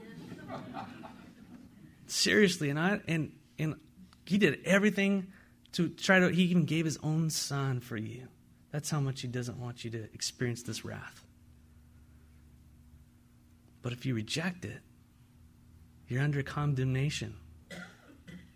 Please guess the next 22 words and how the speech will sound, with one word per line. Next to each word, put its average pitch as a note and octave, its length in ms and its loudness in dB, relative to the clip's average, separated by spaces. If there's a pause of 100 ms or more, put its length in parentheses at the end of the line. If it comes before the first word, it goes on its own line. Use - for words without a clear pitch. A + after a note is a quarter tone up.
(560)
already. B2+ 580 -2 (920)
There's B2+ 140 -4
no C3 160 0
hope. A#2+ 340 -8 (1040)
Our C3+ 80 -4
hope F3 260 2
is D#3 100 0
in D#3 120 2
Jesus C3+ 300 0
Christ. - 640 -10 (1400)
He's E3+ 220 2
the E3+ 80 4
one D3+ 160 4
who's B2+ 160 0
gonna B2 240 -2
keep E3 340 -2
us - 380 -6 (320)
from C#3 160 -4
the B2 100 0
wrath B2 280 -2
of A2+ 100 -10
God. A2 320 -6